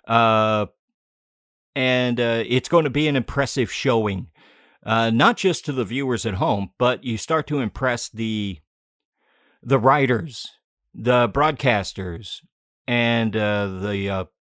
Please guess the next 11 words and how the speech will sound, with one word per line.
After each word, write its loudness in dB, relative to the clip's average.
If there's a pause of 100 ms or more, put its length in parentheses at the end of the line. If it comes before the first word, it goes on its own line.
(340)
the -2
ones 0
that, -4
uh, -2
really -4 (140)
push -2
it 0
out -2
there. -4 (480)
Uh, 2
it's -4